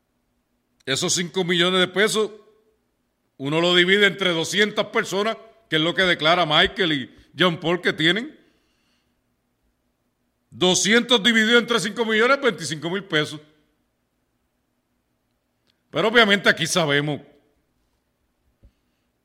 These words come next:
que no le van a dar veinticinco mil pesos a doscientas personas. Ojalá le dieran veinticinco mil pesos a doscientas personas.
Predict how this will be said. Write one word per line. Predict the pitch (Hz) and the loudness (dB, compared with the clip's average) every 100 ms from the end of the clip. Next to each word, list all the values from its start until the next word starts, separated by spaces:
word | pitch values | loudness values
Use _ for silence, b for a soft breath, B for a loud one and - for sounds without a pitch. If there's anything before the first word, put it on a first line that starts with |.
| - | -6
que | 160 | -2
no | 156 | 0
le | 165 | 2
van | 165 160 | 4 4
a | 165 | 4
dar | 160 | 4
veinticinco | 160 160 135 139 139 | 2 -2 -4 -8 -6
mil | 143 147 | -6 -6
pesos | - 127 139 | -4 -4 0
a | 143 | -2
doscientas | 127 107 127 151 | -2 -6 -8 -6
personas. | 147 131 - 123 156 | -8 -10 -8 -6 0
Ojalá | 165 220 262 226 247 | 2 4 4 4 4
le | 202 | 4
dieran | 170 190 165 | 2 0 0
veinticinco | 156 131 135 127 | -6 -8 -12 -10
mil | 131 - | -12 -10
pesos | 143 139 | -10 -8
a | 135 | -10
doscientas | 120 123 131 | -10 -12 -14
personas. | 107 101 104 90 | -18 -18 -18 -20